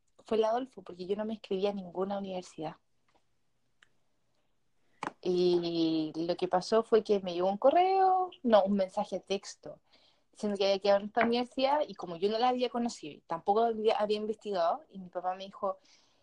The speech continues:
"Ey, eh, ¿podrías ir a preguntarle a la Feng cómo es la universidad? A ver si te tinca". Y ahí te fui a preguntar, y esa fue la primera vez que hablamos las dos.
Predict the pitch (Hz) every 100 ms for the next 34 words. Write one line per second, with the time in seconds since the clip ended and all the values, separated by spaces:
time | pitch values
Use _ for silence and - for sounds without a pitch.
0 | _ _ - 196 190 165 _ - 165 160
1 | 160 - 190 214 247 247 240 233 233 226
2 | 226 226 285 240 254 - _ _ _ _
3 | _ _ _ _ _ _ _ _ _ _
4 | - 233 247 247 240 233 240 - 214 233
5 | 226 220 226 247 - 294 277 - 135 -
6 | _ - _ _ _ _ 208 254 330 262
7 | - 202 185 175 160 160 208 233 240 220
8 | 226 208 202 202 202 196 180 175 175 170
9 | 170 -